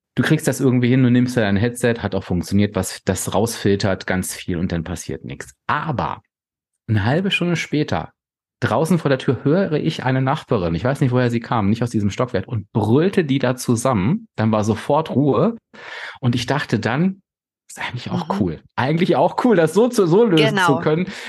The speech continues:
Speaker 1: Aber total weit halt, äh, von mir weg. Ich habe das auch ganz offen dann auf Instagram gesagt, das wäre überhaupt nicht ich, mich da hinzustellen und da rumzubrüllen. Aber als sie das gemacht hat, dachte ich auch, <laughs> auch danke, ne? Fand ich, ist eigentlich eine gute, eine gute Idee. Und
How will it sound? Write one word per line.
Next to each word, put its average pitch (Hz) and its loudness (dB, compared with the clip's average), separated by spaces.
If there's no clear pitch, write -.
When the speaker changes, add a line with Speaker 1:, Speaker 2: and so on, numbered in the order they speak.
Speaker 1:
Aber 123 0
total 123 -2
weit 110 0
halt, 101 -2
äh, 104 -4
von 101 -2
mir 101 4
weg. 101 -2
Ich - -8
habe - -4
das - -2
auch 107 -2
ganz 113 -2
offen 107 0
dann 104 2
auf 101 -2
Instagram 107 0
gesagt, 101 0
das 87 -6
wäre 123 2
überhaupt 117 -2
nicht 113 -2
ich, 180 0
mich 127 -2
da 113 0
hinzustellen 135 0
und 131 0
da 120 2
rumzubrüllen. 110 0
Aber 131 -2
als - -4
sie 151 0
das 131 2
gemacht 156 -2
hat, 170 -2
dachte 147 -2
ich 87 -6
auch, 143 -2
<laughs> - -18
auch - -2
danke, 175 2
ne? 147 2
Fand 151 0
ich, - -20
ist - -20
eigentlich 160 2
eine 151 2
gute, 151 2
eine 110 0
gute 117 -2
Idee. 104 0
Und 208 2